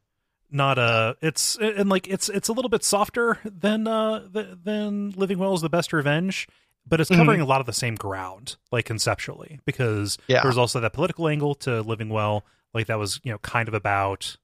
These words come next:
Speaker 1: uh, nominally, uh, you know, about Bill O'Reilly and just kind of the punditry culture kind of stuff.
Speaker 2: Mm-hmm.
Speaker 1: Um, they're, I, I feel like they're too similar to each other.
Speaker 2: I think so
Speaker 1: Um,
Speaker 2: too.
Speaker 1: you know,
Speaker 2: And that, that's a problem with the album,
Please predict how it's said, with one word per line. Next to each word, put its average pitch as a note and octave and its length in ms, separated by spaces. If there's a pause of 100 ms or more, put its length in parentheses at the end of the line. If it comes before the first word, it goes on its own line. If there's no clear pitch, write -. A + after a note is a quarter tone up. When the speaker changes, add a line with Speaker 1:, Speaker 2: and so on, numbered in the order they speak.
(100)
Speaker 1:
uh, G#2+ 160
nominally, G#2+ 460
uh, C3+ 440
you C#3+ 140
know, C3+ 100
about A#2 360
Bill A#2 160
O'Reilly D3 540
and A#2 100
just G#2+ 140
kind A2+ 120
of G#2 120
the G2+ 240 (380)
punditry A#2 380
culture A#2 420 (180)
kind B2+ 160
of A#2+ 60
stuff. C3 340 (260)
Speaker 2:
Mm-hmm. C#3 280
Speaker 1:
Um, B2 460 (220)
they're, C#3 380
I, B2 160
I A#2+ 40
feel E3+ 140
like D#3 80
they're C3+ 80
too D3+ 180
similar A#2+ 480 (200)
to A#2+ 160
each - 160
other. A#2+ 400 (480)
Speaker 2:
I D3+ 80
think D3 160
so C3 60
Speaker 1:
Um, A2 40
Speaker 2:
too. G#2+ 300 (320)
Speaker 1:
you A#2 120
know, G2+ 120
Speaker 2:
And F#3 120
that, G3+ 160
that's G3+ 160
a F#3+ 60
problem C3+ 320
with A2+ 100
the A#2 60
album, A2 320